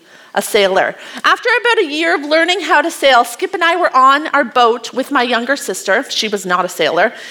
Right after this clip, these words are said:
And we were out on this particularly beautiful sunny day. We had been out all day. Before we had gone on the boat, like we always did, we would check the radar. Nothing was showing up on the radar, no storms. And so we had decided to stay out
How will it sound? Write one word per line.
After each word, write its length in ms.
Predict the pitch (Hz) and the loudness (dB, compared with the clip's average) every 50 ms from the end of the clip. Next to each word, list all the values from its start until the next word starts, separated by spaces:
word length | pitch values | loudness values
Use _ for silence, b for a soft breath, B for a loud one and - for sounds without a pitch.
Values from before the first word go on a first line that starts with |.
| 302 B | -6 B
And 120 | 320 330 | 0 2
we 80 | 359 349 | 4 4
were 80 | 415 | 4
out 260 | - - - 359 392 453 | 4 4 4 2 2 2
on 160 | 453 466 415 | 0 0 0
this 140 | 403 - - | -2 -6 -6
particularly 840 | - 349 330 - - 370 - - 392 349 370 370 370 320 359 320 | -10 -10 -10 -10 -10 -14 -8 -6 -6 -4 -2 -2 -2 -2 -4 -6
beautiful 880 | 233 - 220 240 262 294 302 311 302 - - 302 285 277 311 294 - B B B B B | -6 -8 -8 -4 -2 -2 -2 -2 -6 -2 2 2 4 4 2 -2 -4 B B B B B
sunny 680 | - - - - 240 220 233 240 240 233 240 240 226 | -14 -10 0 0 0 0 0 -2 -4 -4 -6 -8 -10
day. 320 | 226 - 214 185 165 175 185 | -6 0 2 4 4 4 2
We 140 | 202 240 | 0 2
had 120 | 240 240 220 | 2 2 4
been 140 | 254 240 233 | 4 2 4
out 160 | 220 226 226 - | 2 0 2 4
all 220 | 262 285 320 415 | 4 4 4 2
day. 280 | 285 294 269 262 277 277 | 2 0 2 2 2 0
Before 400 | 254 262 254 - 294 294 311 330 | -2 -6 -8 0 2 2 4 4
we 80 | 370 381 | 0 -4
had 100 | 370 277 | -4 0
gone 200 | 294 302 294 294 | 2 2 2 2
on 100 | 294 285 | 0 -2
the 60 | 285 | 2
boat, 260 | 220 247 240 254 - | 2 4 4 4 2
like 240 | 254 254 277 262 - | 2 0 0 0 -6
we 100 | 311 269 | -6 0
always 380 | - 208 226 233 240 254 240 | 2 2 2 2 0 -2 -2
did, 160 | - 233 220 214 | -2 -2 -2 -2
we 100 | 233 226 | -2 -4
would 140 | 190 180 | -6 -6
check 240 | - - 311 320 - | -2 -2 -4 -4 -2
the 80 | - 349 | -4 0
radar. 540 | 247 247 247 247 240 233 233 233 240 254 240 B B B B B - | 0 2 2 4 4 4 4 4 2 0 -2 B B B B B -4
Nothing 320 | 220 226 254 - 320 294 | -2 -2 -2 -2 -4 -6
was 100 | 285 285 | -6 -6
showing 320 | 277 - 285 262 262 269 247 | -4 -2 -2 -2 -2 0 -2
up 140 | 240 247 254 | -2 0 0
on 100 | 240 240 | -2 -2
the 80 | 233 | 0
radar, 400 | 220 214 214 214 220 214 220 220 | 0 0 2 2 4 2 2 2
no 140 | 208 190 233 | 0 -6 -10
storms. 600 | 240 - - - 214 226 220 220 233 240 240 - - B B B B B | -10 -10 -8 -4 -4 -2 -2 -2 -4 -4 -8 -12 -16 B B B B B
And 80 | 262 | 0
so 100 | - 277 | 0 0
we 80 | 285 294 | 2 2
had 80 | - | -2
decided 420 | 247 277 - 302 269 277 262 294 - | -2 -2 0 0 0 0 0 -4 -12
to 60 | 302 | -12
stay 300 | 285 - - 226 208 214 | -14 -6 -4 -2 0 2
out 260 | 214 208 196 190 - | 4 2 2 0 -2